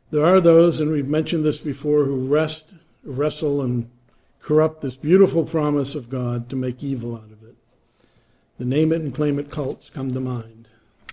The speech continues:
And yes, I consider those people to be a different religion from me. They make God subservient to the whims of sinful, corrupt man.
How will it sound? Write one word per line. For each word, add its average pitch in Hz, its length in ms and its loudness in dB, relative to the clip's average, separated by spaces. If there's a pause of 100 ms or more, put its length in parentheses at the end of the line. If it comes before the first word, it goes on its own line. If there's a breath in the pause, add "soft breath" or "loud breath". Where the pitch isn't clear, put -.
(540)
And 131 120 -6
yes, 127 240 -6
I 131 120 -4
consider 147 460 -4
those 139 240 0
people 135 320 -6
to 123 80 -8
be 131 120 -2
a 127 40 -4
different 135 400 -6
religion 131 460 -4
from 123 240 -6
me. 117 180 -8 (2000)
They 139 160 2
make 170 260 4
God 147 360 -2
subservient 143 840 -2
to 147 80 -8
the 127 100 -6
whims 139 400 -6
of 123 120 -10
sinful, 135 560 -6
corrupt 127 340 -12
man. 123 300 -8